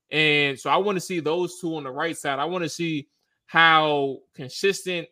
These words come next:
Cosmi is and how comfortable he really is at right guard. But then I wanna see how, uh, Wiley is in terms of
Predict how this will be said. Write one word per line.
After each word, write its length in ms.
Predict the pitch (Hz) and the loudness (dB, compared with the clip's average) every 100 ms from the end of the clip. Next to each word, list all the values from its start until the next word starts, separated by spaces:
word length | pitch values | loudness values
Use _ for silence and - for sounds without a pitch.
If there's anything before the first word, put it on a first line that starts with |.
| _ | _
Cosmi 540 | - 170 170 139 131 147 | 0 4 4 0 -4 -2
is 400 | 190 185 175 143 | 2 2 0 -4
and 140 | 143 | -4
how 180 | 147 147 | -2 -2
comfortable 420 | - 180 165 160 | -4 -8 -6 -6
he 140 | 156 | -6
really 600 | 139 160 165 151 160 165 | -4 -2 -2 -2 -2 -2
is 160 | 156 - _ _ _ | -4 -8 _ _ _
at 180 | 127 127 | -10 -6
right 240 | 135 - | -8 -6
guard. 420 | 151 180 196 190 - _ _ _ _ | -2 2 2 0 -4 _ _ _ _
But 100 | 143 | -2
then 100 | 185 | 0
I 40 | |
wanna 220 | 202 185 165 | 0 -2 -2
see 440 | 180 175 156 139 _ _ _ _ _ _ _ _ - _ | -2 -2 -4 -10 _ _ _ _ _ _ _ _ -20 _
how, 360 | 170 143 135 - | 2 4 2 -4
uh, 220 | 143 131 | -2 -2
Wiley 720 | 127 139 165 170 156 151 147 | -2 0 2 0 -2 -2 -2
is 100 | 143 | -4
in 120 | 120 139 | -8 -10
terms 340 | 156 151 131 | -4 -4 -4
of 220 | 139 127 | -6 -6